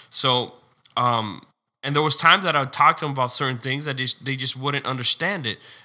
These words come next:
Um, not because, you know, they, they're, they're, they're dumb or anything. They're not. Uh, they're, they're educated. Um, but because the fact that,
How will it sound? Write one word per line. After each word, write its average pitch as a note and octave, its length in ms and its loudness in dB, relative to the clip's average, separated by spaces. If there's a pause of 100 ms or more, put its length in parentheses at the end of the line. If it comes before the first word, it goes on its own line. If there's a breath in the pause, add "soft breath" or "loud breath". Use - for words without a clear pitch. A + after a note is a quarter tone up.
(100)
Um, A2 340 -2
not E3 240 2
because, D3 500 -2
you C3 120 -4
know, A2+ 160 -4
they, A2+ 240 -4
they're, A2 300 -8
they're, G#2 460 -12
they're G#2+ 140 -10
dumb D3 400 0
or B2 60 2
anything. G#2 300 -4
They're G#2+ 120 -4
not. C3+ 460 0
Uh, G2+ 260 -6
they're, G2+ 140 -16
they're G#2 280 -10
educated. A2+ 600 -8 (400 loud breath)
Um, A2 240 -6
but C3 160 -2
because C3+ 340 -4
the A#2+ 80 -8
fact C#3 360 -2
that, B2 280 -4